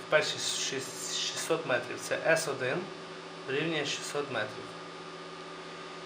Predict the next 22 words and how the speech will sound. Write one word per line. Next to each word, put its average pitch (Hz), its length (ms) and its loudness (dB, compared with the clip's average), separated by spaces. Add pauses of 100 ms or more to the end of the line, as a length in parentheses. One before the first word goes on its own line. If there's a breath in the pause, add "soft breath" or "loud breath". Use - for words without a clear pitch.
(160)
Зі 127 100 2
швидкістю 180 560 2
десять 139 340 2
метрів 131 260 2
в - 40 -6
секунду. 117 520 -4
В 135 200 6
один — 135 380 0 (540)
десять 123 420 -2 (1000)
метрів 131 320 -2
в - 40 -6
секунду. 117 480 -6 (1040)
І 214 100 6
наступні 156 600 4 (120)
сто 156 120 2
шістдесят 151 340 2
метрів — 156 320 2 (100)
С 143 120 2 (140)
два — 135 220 4 (520)
сто 180 160 4
шістдесят 139 560 2 (400)
метрів 123 340 -6